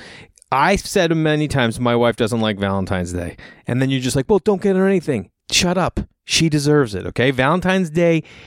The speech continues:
it's not just for lovers. It's about sharing the love with everyone. I buy v-, flowers all the time.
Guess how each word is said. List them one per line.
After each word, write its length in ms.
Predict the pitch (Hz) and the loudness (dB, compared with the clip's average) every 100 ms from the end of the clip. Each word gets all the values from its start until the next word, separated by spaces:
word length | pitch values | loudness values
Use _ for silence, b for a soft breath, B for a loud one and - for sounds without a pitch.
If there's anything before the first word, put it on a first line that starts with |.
| B | B
it's 140 | - | -6
not 180 | 135 147 | -4 -2
just 240 | 190 190 | -4 -2
for 120 | - | 0
lovers. 640 | 254 226 220 208 220 214 185 | 2 4 4 4 4 4 0
It's 160 | - | -4
about 280 | 175 170 165 | -2 0 -2
sharing 420 | - 165 170 190 | -2 0 0 2
the 100 | 214 | 2
love 300 | 214 208 202 | 2 4 4
with 180 | 202 202 | 2 0
everyone. 720 | 214 226 214 226 185 143 98 B B B | 2 2 4 2 2 0 -2 B B B
I 180 | - 185 | -2 0
buy 240 | 208 214 | 2 2
v-, 160 | 202 151 _ - | 0 -2 _ -16
flowers 480 | - 180 165 165 139 - | -4 0 2 0 -4 0
all 220 | 151 160 | 2 2
the 100 | 151 | 0
time. 260 | - 175 | 0 -2